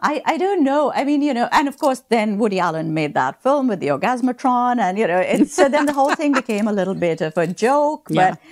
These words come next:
Speaker 1: yeah, I, I wonder, there must have been something there. I, I like to believe that pleasure is an energy. We're taught, we were taught in ancient India that pleasure is a Shakti, it's an energy,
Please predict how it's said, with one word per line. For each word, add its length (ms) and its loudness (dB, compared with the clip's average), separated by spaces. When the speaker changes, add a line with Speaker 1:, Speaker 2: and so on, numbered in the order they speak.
Speaker 1:
yeah, 280 2
I, 240 0
I 160 -2
wonder, 560 0
there 140 4
must 340 -2
have 120 0
been 240 0
something 960 -2
there. 600 -4
I, 180 2
I 40 -8
like 280 -4
to 100 -4
believe 480 0
that 260 0
pleasure 540 2
is 160 -2
an 100 -2
energy. 460 -2
We're 260 2
taught, 460 -4
we 120 0
were 100 -4
taught 340 -4
in 120 -4
ancient 380 -4
India 300 -2
that 180 -6
pleasure 440 -2
is 160 0
a 60 -6
Shakti, 360 -6
it's 180 -6
an 80 0
energy, 500 -4